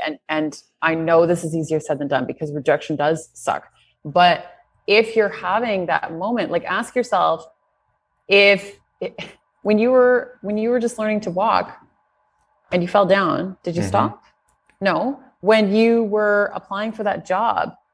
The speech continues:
Speaker 1: um, to, to get a job, when you were, like,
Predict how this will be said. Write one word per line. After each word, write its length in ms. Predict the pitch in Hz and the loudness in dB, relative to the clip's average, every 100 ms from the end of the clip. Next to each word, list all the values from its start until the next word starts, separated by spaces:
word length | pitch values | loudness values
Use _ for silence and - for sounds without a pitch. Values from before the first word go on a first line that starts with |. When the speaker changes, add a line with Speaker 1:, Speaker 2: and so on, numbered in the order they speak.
| _ - | _ -2
Speaker 1:
um, 560 | 175 170 170 170 170 | 0 2 0 -2 -6
to, 360 | - - 196 190 | -8 -2 0 0
to 140 | - 185 | -2 0
get 240 | 214 262 | 4 4
a 60 | 220 | 4
job, 320 | 208 165 156 | 4 2 2
when 140 | 170 | -2
you 100 | 175 | -4
were, 140 | 180 175 | -4 0
like, 360 | 170 143 - | 0 0 -10